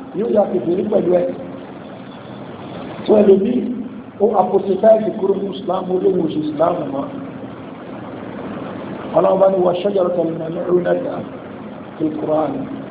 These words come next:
Àti igi tó ṣe pé ó jẹ́ igi tá a ti gé kù fún nínú Al-Qur'an. Kí la fẹ́ lòun délé yìí?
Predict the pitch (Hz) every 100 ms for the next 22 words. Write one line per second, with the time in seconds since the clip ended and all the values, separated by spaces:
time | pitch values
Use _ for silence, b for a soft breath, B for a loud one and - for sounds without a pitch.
0 | - - - - 151 - 185 180 175 180
1 | 190 - - 185 - 190 190 185 190 202
2 | - - 180 180 180 180 180 90 - -
3 | - - - - - - 180 170 165 -
4 | 151 180 196 190 - 175 180 - - -
5 | - - - - - - - - - 180
6 | 180 175 - - - - - - - -
7 | - - - 262 247 247 269 233 208 202
8 | 208 220 - -